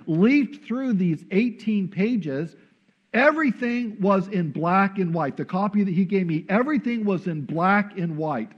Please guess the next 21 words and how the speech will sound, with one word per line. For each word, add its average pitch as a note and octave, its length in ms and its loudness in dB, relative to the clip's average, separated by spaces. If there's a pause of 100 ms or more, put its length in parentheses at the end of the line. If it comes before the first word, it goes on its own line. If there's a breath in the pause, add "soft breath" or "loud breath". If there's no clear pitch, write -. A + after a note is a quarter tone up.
(120)
eighteen G#3+ 400 2
pages, C3 460 -4 (200 loud breath)
except F#3+ 420 2
for D#3 140 -2
two A#3 320 2
words, D3+ 460 -2 (840)
which E3+ 260 2
Brad F3 340 2
had C#3+ 400 -6
bolded C#3+ 600 -2
in C#3 200 -8
red. A#2 320 -6 (920)
And F3+ 80 4
it F3 80 0
were D3+ 160 0
these F3 260 2
two F3+ 220 0
words C3+ 280 -4
from C3+ 140 -12
Ephesians B2+ 520 -6
two, G#2+ 360 -6